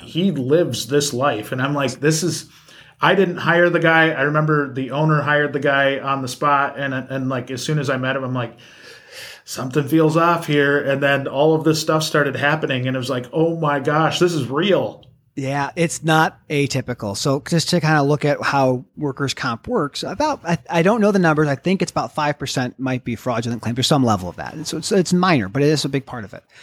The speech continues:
Speaker 2: We would have fraudulent claims or dealt with fraudulent claims that were people who were pain seeking, like, they were looking for medications. And so they would, they would have an injury or they'd fake an injury to get the medications.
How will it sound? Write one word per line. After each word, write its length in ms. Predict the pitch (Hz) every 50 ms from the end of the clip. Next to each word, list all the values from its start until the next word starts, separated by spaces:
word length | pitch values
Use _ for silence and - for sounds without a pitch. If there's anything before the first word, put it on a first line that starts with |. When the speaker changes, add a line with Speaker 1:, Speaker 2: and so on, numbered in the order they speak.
| - - - - _ _ _ -
Speaker 2:
We 160 | 135 143 175
would 160 | 208 233 240 214
have 260 | 185 185 180 180 160
fraudulent 520 | - - 156 156 156 147 156 151 151 143
claims 560 | - - 139 131 123 123 120 117 117 - - _ _ _ _ - 202 -
or 220 | 113 110 123 120 113
dealt 200 | - 143 139 135
with 120 | 127 -
fraudulent 360 | - 135 127 123 120 123 107
claims 220 | - 117 120 117 113
that 80 | 127
were 60 | 113
people 280 | - - 139 131 - 120
who 100 | 117 123
were 200 | 117 107 104 - _ _ -
pain 240 | - 127 131 135 131
seeking, 320 | - 180 175 - 190 190
like, 160 | 165 131 123
they 100 | 131 135
were 60 | 135
looking 180 | 135 143 - 143
for 80 | - 135
medications. 680 | 127 110 117 - - 127 143 - - 254 247 - - _ _ _ _ -
And 100 | 156 135
so 60 | - 143
they 80 | 139
would, 120 | 131 139 135
they 100 | 143 127
would 140 | 117 113 - -
have 200 | - - 120 117
an 100 | 113 139
injury 400 | 139 151 151 135 151 151 151 143
or 20 |
they'd 180 | 127 113 101 -
fake 220 | - 151 143 -
an 80 | 143 147
injury 260 | 147 147 139 139 131
to 60 | 107
get 200 | 98 - 139 143
the 60 | - 165
medications. 640 | 165 165 165 - - 165 165 - - 113 101 -